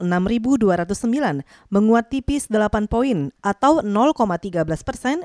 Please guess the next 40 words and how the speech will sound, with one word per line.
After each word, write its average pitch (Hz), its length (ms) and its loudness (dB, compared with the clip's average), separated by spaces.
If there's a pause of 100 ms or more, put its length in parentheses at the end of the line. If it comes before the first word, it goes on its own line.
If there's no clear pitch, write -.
dibanding 180 560 0
saat 277 320 -4
pembukaan. 233 720 -2 (340)
Indeks 262 400 0
dibuka 208 400 2
di 220 160 2
level 190 400 0
enam 180 240 0
ribu 214 300 2
dua 180 180 4
ratus 175 300 -6
dua 175 180 2
puluh 175 160 -4
satu 196 480 -4 (240)
dan 185 240 2
pada 214 320 2
pergerakan 262 560 -2
pagi 247 400 -2
hingga 262 400 0
siang 226 480 -4
sempat 294 400 -4
terjun 247 460 -2
ke 285 320 4
zona 190 320 0
merah 220 320 -2 (180)
di 254 220 2
level 247 480 2
enam 196 240 0
ribu 226 240 -2
seratus 202 480 -4
sembilan 175 320 -4
puluh 180 160 -2
empat 202 320 -4 (320)
dan 240 160 4
juga 269 240 0
sempat 302 320 -2
melonjak 285 480 -2
ke 220 160 -6
posisi 247 320 -2
tertinggi 277 560 -4